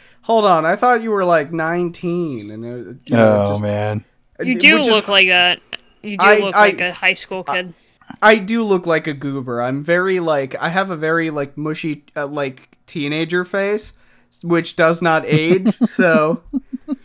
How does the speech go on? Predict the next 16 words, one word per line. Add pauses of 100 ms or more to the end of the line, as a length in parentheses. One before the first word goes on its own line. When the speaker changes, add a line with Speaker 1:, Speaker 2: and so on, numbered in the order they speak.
(840)
Speaker 3:
Yet. (240)
Yet.
Speaker 2:
Yet. (960)
Speaker 3:
When
he
Speaker 2:
Yet.
Speaker 3:
starts
working
a
de-,
desk
job,
it's
all
over,
Josiah.